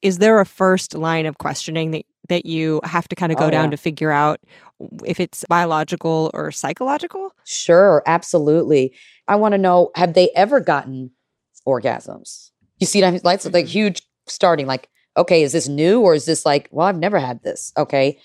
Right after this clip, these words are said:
Speaker 2: Do you get orgasms in other scenarios? <laughs> Like, do you orgasm when it's you, yourself, and I? Do
Speaker 1: Mm-hmm.
Speaker 2: you orgasm i-, with other partners and it's this partner, okay? Do you feel, sen-, is it pleasurable, is sex pleasurable to you, or is it painful? Like, why would you orgasm if sex is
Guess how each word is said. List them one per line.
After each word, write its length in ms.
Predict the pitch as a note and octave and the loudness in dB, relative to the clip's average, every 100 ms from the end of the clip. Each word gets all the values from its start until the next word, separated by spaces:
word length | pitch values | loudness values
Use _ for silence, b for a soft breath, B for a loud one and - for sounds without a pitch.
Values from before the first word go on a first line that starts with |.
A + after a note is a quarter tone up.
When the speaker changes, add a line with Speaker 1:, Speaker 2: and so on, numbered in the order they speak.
| b b _ - | b b _ -6
Speaker 2:
Do 80 | F#3+ | -2
you 60 | |
get 180 | E3 G3 | 2 2
orgasms 520 | F3+ F3+ F3+ F3 F3 | 2 2 0 0 -2
in 120 | E3+ - | -4 0
other 220 | D#3+ D#3+ | 0 0
scenarios? 720 | D#3 D#3 G3 D4 C3 G2+ - | -2 -2 -2 -2 -4 -10 -6
<laughs> 40 | - | -2
Like, 260 | F3 D#3+ | -2 -4
do 120 | - F3 | -4 -2
you 180 | E3+ | 0
orgasm 600 | E3+ D#3 E3 D#3+ D#3 D#3 D3+ | 0 0 2 2 2 -2 -2
when 140 | D3 | -4
it's 220 | D3 C#3 D3+ | -6 -10 -6
you, 140 | E3 | -4
yourself, 420 | E3 D#3+ D#3+ D#3+ | -4 0 0 0
and 120 | D3+ | -2
I? 260 | F3 G3+ - _ _ _ _ _ _ C3 | 0 -2 -6 _ _ _ _ _ _ -10
Do 160 | C3+ E3 | -4 0
Speaker 1:
Mm-hmm. 120 | E3 | 2
Speaker 2:
you 440 | D#3+ D#3+ D#3 D3+ - | 2 2 0 -4 -2
orgasm 800 | F3 F3+ F3 F3 D3+ E3 E3 D#3+ C#3 | 2 4 4 2 2 -2 -2 -8 -8
i-, 80 | D3+ | -4
with 220 | D3+ F3 | -2 0
other 200 | F3 F3 | 0 0
partners 540 | - G3+ D#3 D3 C3 | 4 2 2 -4 -12
and 120 | C#3+ | -12
it's 160 | D3+ - | -12 0
this 200 | A#3+ A#3+ | 4 4
partner, 440 | - D3+ - - - _ | 0 -4 -4 -12 -20 _
okay? 460 | C#3+ - C#3 C#3 D#3+ B B B _ - | -8 -2 0 0 -4 B B B _ -10
Do 140 | D3 G3 | -6 -4
you 220 | G3+ G3+ | -2 -2
feel, 360 | - A3 A3 G3+ | -4 0 0 2
sen-, 300 | - F3+ - | 0 0 0
is 160 | F3+ | -2
it 160 | F3+ - | -2 -2
pleasurable, 600 | - G3+ G#3+ F3+ B2+ C3+ | 0 0 2 -2 -2 -8
is 100 | C#3 | -4
sex 200 | F3 F3 | -4 -4
pleasurable 500 | - F3 F#3 D#3 C#3 | -2 -2 -2 -4 -8
to 140 | - C3 | -10 -10
you, 120 | C3 | -8
or 160 | B2+ F3 | -2 0
is 80 | |
it 120 | F#3+ - | 0 -2
painful? 400 | F#3 A3 - B2+ | -2 -4 -8 -10
Like, 180 | C3 - | -10 -6
why 100 | E3+ | -4
would 180 | F#3 F3 | -4 -4
you 60 | D3+ | -4
orgasm 500 | C#3+ E3 C#3 B2 B2+ | -2 -2 -4 -10 -14
if 60 | - | -12
sex 260 | C#3 | -12
is 60 | - | -12